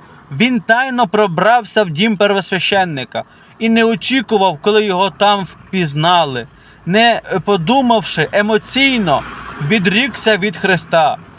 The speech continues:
але, зрозумівши, що він накоїв, гірко плакав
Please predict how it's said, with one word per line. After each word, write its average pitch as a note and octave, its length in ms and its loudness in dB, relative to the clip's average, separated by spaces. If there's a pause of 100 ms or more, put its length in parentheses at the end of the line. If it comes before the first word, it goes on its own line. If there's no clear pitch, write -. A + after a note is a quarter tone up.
(260)
але, F3+ 240 2
зрозумівши, G3 680 -2
що F#3 220 0
він G#3 200 0
накоїв, F3+ 600 0 (340)
гірко F#3 500 0
плакав F#3 680 0